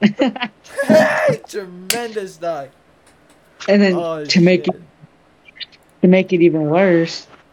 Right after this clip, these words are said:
Speaker 1: after school, whenever she got her shit today, bro, her, my ex was right next to us again, nigga, which is weird as fuck.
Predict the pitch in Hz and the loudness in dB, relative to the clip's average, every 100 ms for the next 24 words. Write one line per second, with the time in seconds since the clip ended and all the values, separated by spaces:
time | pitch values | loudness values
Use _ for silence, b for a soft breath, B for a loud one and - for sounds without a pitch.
0 | _ _ 180 175 156 151 190 202 180 180 | _ _ -4 -2 -8 -2 4 4 6 4
1 | 175 165 - 165 165 165 151 - 185 180 | 4 2 2 0 0 -2 -6 -4 -4 -2
2 | 180 165 160 151 160 170 - B B _ | 0 2 0 0 0 -2 -6 B B _
3 | _ 180 175 160 160 170 170 156 165 151 | _ 0 2 2 0 2 0 2 2 4
4 | 160 156 156 151 - 160 156 151 156 139 | 2 2 0 -2 2 2 2 2 0 0
5 | 175 196 175 165 165 160 170 170 156 147 | 0 2 2 2 2 4 2 2 -2 2
6 | 180 185 160 151 - 190 180 165 165 | 2 2 0 -4 -4 0 2 0 -4